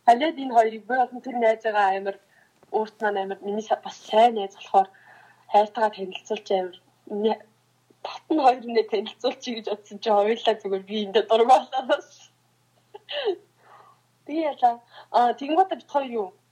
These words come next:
Халиадыг шууд баяртай гэж хэлээд наваа буцаад гэрлүү гэж юу? Гэрлүү, гэрлүү шийдэж чинь юу байдлаа шүү дээ.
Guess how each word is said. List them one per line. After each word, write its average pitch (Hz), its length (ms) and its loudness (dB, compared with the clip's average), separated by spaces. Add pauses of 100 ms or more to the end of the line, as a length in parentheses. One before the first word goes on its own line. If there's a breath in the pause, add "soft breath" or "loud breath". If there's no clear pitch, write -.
(500)
Халиадыг 277 400 -2
шууд 247 180 -6
баяртай 202 380 0
гэж 220 180 -6
хэлээд 233 420 -6
наваа 214 280 4
буцаад 247 360 -4
гэрлүү 220 380 -8 (100)
гэж 202 200 -12
юу? 190 260 -4 (320)
Гэрлүү, 214 320 -4 (200)
гэрлүү - 300 -10
шийдэж - 280 -12
чинь 226 220 -2
юу 202 60 -2
байдлаа 226 320 -2
шүү - 140 -16
дээ. 226 300 -2